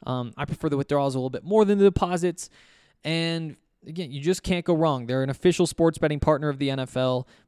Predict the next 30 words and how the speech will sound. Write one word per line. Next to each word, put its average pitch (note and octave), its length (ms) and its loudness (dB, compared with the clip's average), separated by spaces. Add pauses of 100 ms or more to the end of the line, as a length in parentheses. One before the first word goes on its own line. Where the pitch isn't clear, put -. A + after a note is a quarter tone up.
They C3 600 0
have C#3+ 360 -2
great C#3+ 380 2
odds. C3 480 -2
They B2 120 -6
have C#3 260 -6
great C#3 240 2
promotions. B2+ 800 -6 (240)
You C3 120 -12
can C#3 160 -8
get D3 220 -8 (220)
boosts E3+ 580 -6
just E3+ 320 -8
about D#3 240 -2
every D3+ 320 -8
day C3+ 460 -6 (160)
that, C3 180 -12
that B2 120 -12
you C#3 220 -4
get F3+ 200 -2
to - 80 -16
control. D#3 500 -2
It's - 160 -12
not C#3+ 180 -8
just - 320 -10
on C3 180 -16
things D3 260 -8
that B2+ 100 -20
they C3+ 160 -8
choose. C#3+ 540 -8